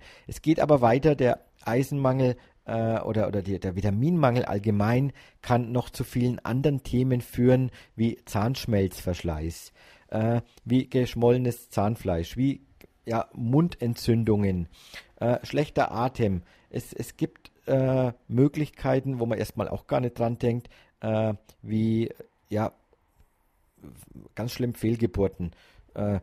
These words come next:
schmerzempfindliche Brust, äh, starke schmerzhafte Periode, die, äh, kommen kann, eine geschwollene Blase,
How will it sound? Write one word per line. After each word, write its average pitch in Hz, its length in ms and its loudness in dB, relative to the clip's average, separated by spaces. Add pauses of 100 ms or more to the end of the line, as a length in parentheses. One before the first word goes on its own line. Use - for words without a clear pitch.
schmerzempfindliche 113 1000 -2
Brust, - 480 -4 (320)
äh, 110 260 -2
starke 120 520 2
schmerzhafte 113 680 -2
Periode, 110 600 2
die, 90 420 -6
äh, 98 160 -6
kommen 95 360 -4
kann, 95 200 -6
eine 117 80 -6
geschwollene 117 640 0
Blase, 95 600 -6